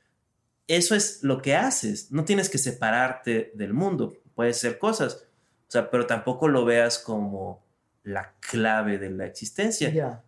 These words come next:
Speaker 1: Es tu labor.
Speaker 2: O sea, no te veas como alguien especial, porque
Speaker 1: No.
Speaker 2: eres tan especial como el resto del mundo, ¿no?
Speaker 1: Exacto. O sea, más bien la vida, el universo es bastante especial. O sea, y que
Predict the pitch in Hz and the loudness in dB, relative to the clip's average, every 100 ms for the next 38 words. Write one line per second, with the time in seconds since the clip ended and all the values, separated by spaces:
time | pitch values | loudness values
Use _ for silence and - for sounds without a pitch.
0 | - 117 - 170 160 135 120 120 127 233 | -6 -4 -2 2 4 4 4 4 4 4
1 | 247 247 269 269 262 262 220 220 220 226 | 2 4 6 6 4 2 2 2 4 2
2 | 202 - 175 170 214 196 185 - 160 - | 2 0 -2 2 2 2 0 -4 -4 2
3 | 156 - - 220 185 - 175 196 208 - | 4 4 4 2 0 -2 -2 2 2 0
4 | - 208 190 190 208 208 208 190 175 156 | 0 2 2 2 0 0 0 2 2 0
5 | 131 127 143 240 - 175 170 - - - | -4 -6 -4 -4 0 0 0 -6 -14 -8
6 | 120 131 143 147 156 156 156 - 113 107 | 0 2 4 4 2 2 -2 -2 0 2
7 | 117 135 127 117 107 104 104 117 131 - | 4 4 4 2 2 2 4 2 0 0
8 | 123 120 - 104 101 - 123 127 123 110 | -2 -2 -4 -4 -4 -2 0 0 -4 -10
9 | - 104 - 90 - _ _ _ _ _ | -10 -10 -10 -10 -16 _ _ _ _ _
10 | - 107 101 107 - 104 - - | -6 -4 -4 -4 -2 -2 -2 -10